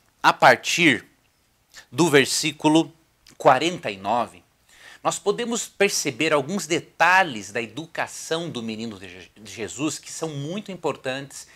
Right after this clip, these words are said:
e que se, que darão insights para você educarmos nossos filhos. Vamos ler o texto? Lucas dois, quarenta e nove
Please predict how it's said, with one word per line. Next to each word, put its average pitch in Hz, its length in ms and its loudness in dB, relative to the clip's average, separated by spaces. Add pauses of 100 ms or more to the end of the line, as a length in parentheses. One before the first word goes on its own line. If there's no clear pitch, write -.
(120)
e 135 80 -8
que - 100 -14
se, - 160 -14
que - 180 -8
darão 151 280 2
insights 185 640 -4
para 170 220 -4
você 147 300 -8
educarmos 135 540 -2
nossos 135 320 -8
filhos. - 440 -16 (400)
Vamos 226 220 2
ler 175 140 0
o 113 40 -10
texto? - 380 -4 (640)
Lucas 180 360 2
dois, 214 520 2 (480)
quarenta 220 520 6
e 175 60 0
nove 170 500 -2